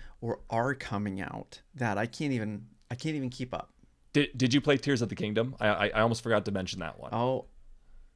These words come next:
Speaker 1: oh, I started it, and then Final Fantasy comes out, like, pretty immediately afterwards.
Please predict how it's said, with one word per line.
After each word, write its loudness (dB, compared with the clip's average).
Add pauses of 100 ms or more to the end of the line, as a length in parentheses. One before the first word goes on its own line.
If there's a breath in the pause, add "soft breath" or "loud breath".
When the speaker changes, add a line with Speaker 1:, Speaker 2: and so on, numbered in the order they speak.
(280)
Speaker 1:
oh, 4
I 4
started 0
it, -2
and -2
then -2 (400 soft breath)
Final 0
Fantasy -2
comes -4
out, -2
like, -4 (180)
pretty -2
immediately -2
afterwards. -8